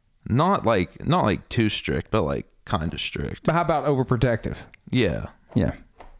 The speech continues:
Speaker 2: And, and, uh,
Speaker 1: You're
Speaker 2: w-
Speaker 1: just keeping me safe.
Speaker 2: Yeah. And we're still that way even though you're twenty-one.
Speaker 1: And I'm still here.
Speaker 2: Yeah. And we're still that way even though you're twenty-one.
Speaker 1: Yes.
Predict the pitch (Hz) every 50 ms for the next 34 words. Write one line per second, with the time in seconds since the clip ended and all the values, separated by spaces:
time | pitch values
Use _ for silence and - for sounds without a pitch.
0 | - - - 147 131 127 123 117 - - - 156 147 139 131 117 - 135 131 127
1 | 127 123 127 131 139 127 123 113 104 98 - - - 104 87 90 90 85 82 -
2 | - 90 87 87 87 82 - - - - - - 139 127 110 87 - - - -
3 | - - 147 143 147 143 131 - - 175 165 156 139 127 120 123 123 120 120 117
4 | 117 117 110 107 107 - - 117 107 98 98 95 101 85 - - 101 95 92 92
5 | 95 92 92 92 92 92 90 92 - - - - 123 113 98 92 - - - -
6 | - 156 147 143 127 160 147 - - 170 151 131 131 113 117 120 117 107 104 101
7 | 101 95 92 - - 98 95 92 95 104 98 76 - - - _ - - 64 64
8 | 58 57 - - - -